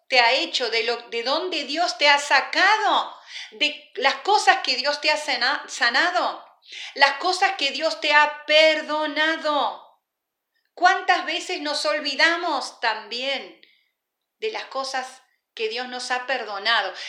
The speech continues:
Y en el perdón de Dios viene el cubrir, el cubrirnos, ¿m? El decir, "Yo te perdoné y te cubro",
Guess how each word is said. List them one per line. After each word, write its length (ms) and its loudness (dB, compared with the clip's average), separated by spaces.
Y 120 0
en 80 0
el 180 -2
perdón 480 4
de 140 0
Dios 440 2
viene 280 0
el 160 -2
cubrir, 720 -6
el 180 -8
cubrirnos, 1160 -6
¿m? 240 -16
El 200 0
decir, 600 -2
"Yo 220 -2
te 120 -6
perdoné 600 0
y 200 -18
te 160 -8
cubro", 520 -8